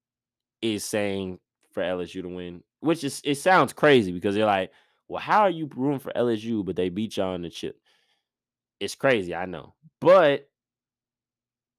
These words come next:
yeah, I, yeah. I, I'm, I, I don't, I dislike Alabama more, so I want L S U to win, basically. <laughs> That's basically what's going on. Um, but yeah, I think, I think,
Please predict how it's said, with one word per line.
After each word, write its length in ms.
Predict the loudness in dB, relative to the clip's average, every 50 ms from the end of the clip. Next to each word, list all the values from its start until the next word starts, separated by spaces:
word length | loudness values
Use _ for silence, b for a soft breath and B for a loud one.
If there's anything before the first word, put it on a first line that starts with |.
| _ _ _ _ _ _ _ _ _ _ _ _ _ _
yeah, 220 | -12 -10 -10 -10 -8
I, 220 | -8 -8 -8 -8 -10 _ _ _ -16 -14
yeah. 220 | -14 -14 -14 -16 -20 _ _ _ _ _ _ _ _
I, 120 | -6 -4 -4
I'm, 260 | -4 -4 -4 -6 -10 -12
I, 220 | -12 -12 -12 -12 -8 -2
I 120 | 2 2
don't, 180 | 4 4 2 2
I 240 | 4 4 4 4 2
dislike 680 | 0 0 2 4 4 4 4 2 4 4 4 4 4
Alabama 500 | 4 2 4 4 2 0 0 -2 -2 -4
more, 400 | -4 -4 -4 -4 -4 -6 -8 -12
so 160 | -10 -6 -4 -2
I 80 | -2
want 240 | -2 -2 -4 -6 -6
L 140 | -6 -8 -8
S 120 | -12 -14
U 80 | -14 -16
to 60 | -16
win, 240 | -18 -20 -20 -20 _ _ _ _ _
basically. 380 | -10 -10 -10 -12 -18 _ -20 _ _
<laughs> 100 | _ _
That's 460 | -2 2 4 4 6 6 4 4 2 2
basically 320 | 0 0 -2 -2 -6 -8
what's 120 | -10 -10
going 280 | -10 -12 -14 -14 -16 -18 -20 -20 -20 _ _ _ _ _ _ _ _ _ _ _ _ _ _ _ _ _
on. 300 | -12 -10 -10 -10 -10 -10
Um, 200 | -12 -14 -16 -20 -20 _ _ _ _ _ _ _ _ _ _ _ _ _ _ _
but 140 | -8 -6 -6
yeah, 160 | -6 -6 -6
I 40 | -8
think, 260 | -8 -8 -8 -8 -8 _ -12
I 40 |
think, 300 | -8 -6 -4 -4 -4 -6